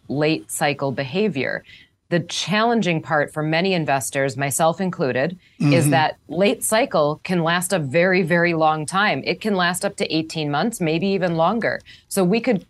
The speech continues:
Speaker 1: continue to say it's clear that we're in late <clears throat> cycle. At some point, there's probably a contraction to bring us back into early cycle that would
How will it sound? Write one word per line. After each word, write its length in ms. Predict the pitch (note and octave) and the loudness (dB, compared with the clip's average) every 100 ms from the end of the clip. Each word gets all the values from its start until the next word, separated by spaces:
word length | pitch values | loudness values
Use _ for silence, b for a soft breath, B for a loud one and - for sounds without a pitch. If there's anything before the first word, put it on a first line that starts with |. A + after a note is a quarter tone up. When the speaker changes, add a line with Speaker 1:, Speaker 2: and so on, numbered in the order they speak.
| - | -4
Speaker 1:
continue 560 | G3 - A#3+ D4+ C4+ | -4 -2 0 2 2
to 140 | D3+ C#3+ | 0 -2
say 400 | - C3+ C#3 - | 0 0 0 -2
it's 200 | D#3 - | -4 -6
clear 340 | - C4+ D4 | -2 2 4
that 160 | G3 D3 | 2 2
we're 160 | D#3+ | 2
in 140 | D3+ C#3+ | 0 0
late 220 | C#3+ D#3 | 0 0
<clears throat> 20 | |
cycle. 480 | C#3 C3 B2+ D3 F#3 B B | 0 -2 0 0 0 B B
At 160 | D#3+ D#3 | -4 0
some 240 | A3+ B3+ | 0 0
point, 220 | A3+ G#3 | 0 0
there's 160 | F3 D#3 | 0 -2
probably 460 | - E3 D#3 D3+ C#3+ | 0 -2 0 -2 -2
a 40 | |
contraction 720 | - C#3 - C3 B2+ - D3+ | -4 -8 -2 -2 -2 -4 -6
to 80 | D#3+ | -4
bring 200 | C#3+ D3 | -4 -4
us 140 | C#3+ - | -4 -2
back 280 | C#3 C3+ | -2 -2
into 200 | C#3+ C#3+ - | -4 -6 -6
early 300 | C3 B2+ B2+ | -4 -4 -4
cycle 400 | C3+ B2+ C#3+ D3+ | -2 -2 -2 -2
that 160 | - | -2
would 180 | C3+ B2+ | -2 -6